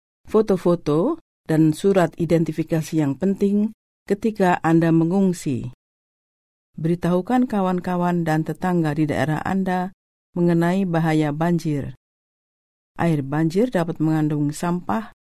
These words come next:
bahan-bahan kimia, dan air kotor. Air banjir dapat merusak jalan-jalan.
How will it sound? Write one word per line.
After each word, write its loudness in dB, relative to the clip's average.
bahan-bahan 0
kimia, 0
dan 0
air 0
kotor. -4
Air 0
banjir 0
dapat -4
merusak -4
jalan-jalan. -2